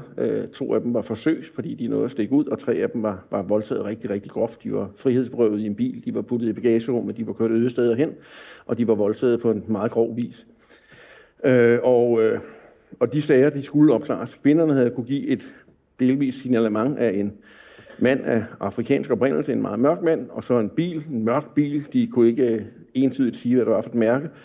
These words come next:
Og vi havde en lille bitte, bitte smule af et registreringsnummer, som vi har søgt på i alle registre.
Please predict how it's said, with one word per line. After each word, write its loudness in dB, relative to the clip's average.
Og 2
vi 4
havde 4
en 0
lille 0
bitte, -2
bitte -2
smule 0
af 0
et -2
registreringsnummer, -4
som -8
vi -2
har -2
søgt -4
på 0
i 0
alle 2
registre. -2